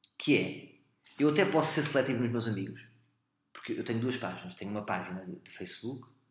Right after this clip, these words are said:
uma página de, de, de comediante, e tenho outra página, eh, eh, só de amigos, não é? Que se diz página só de amigos. E que tenho, imagina, trezentos amigos.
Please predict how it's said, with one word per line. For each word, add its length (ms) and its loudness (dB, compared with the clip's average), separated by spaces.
uma 100 -10
página 380 -6
de, 180 -8
de, 680 -8
de 80 -20
comediante, 480 -4
e 60 -4
tenho 220 2
outra 200 2
página, 760 6
eh, 220 2
eh, 40 0
só 240 4
de 60 6
amigos, 280 6
não 80 -2
é? 120 -8
Que 100 -16
se 120 -6
diz 80 -8
página 280 2
só 140 0
de 80 2
amigos. 240 -4
E 80 -10
que 80 -10
tenho, 180 -4
imagina, 400 -6
trezentos 380 -4
amigos. 260 -2